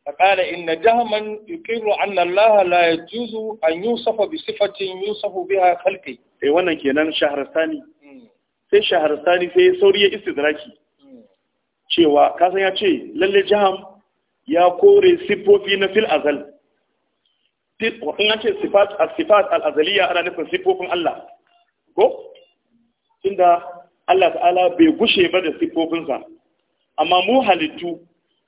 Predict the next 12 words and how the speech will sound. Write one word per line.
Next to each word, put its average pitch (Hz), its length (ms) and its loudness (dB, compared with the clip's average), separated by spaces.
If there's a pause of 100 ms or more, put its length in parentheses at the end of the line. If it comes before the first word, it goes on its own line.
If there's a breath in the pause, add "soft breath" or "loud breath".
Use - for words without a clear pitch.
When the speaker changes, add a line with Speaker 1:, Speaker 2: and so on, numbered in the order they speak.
(260)
Speaker 2:
siffofinmu 220 560 2
ba 165 160 4
azaliyya 156 460 0
ba 147 80 2
ne, 135 100 -4
mu 120 140 -10
ko? - 100 0 (1400)
Siffofin 208 420 0
halittu 180 500 -4 (460)
fararru 156 540 2
ne 156 140 -2
su. 123 180 -10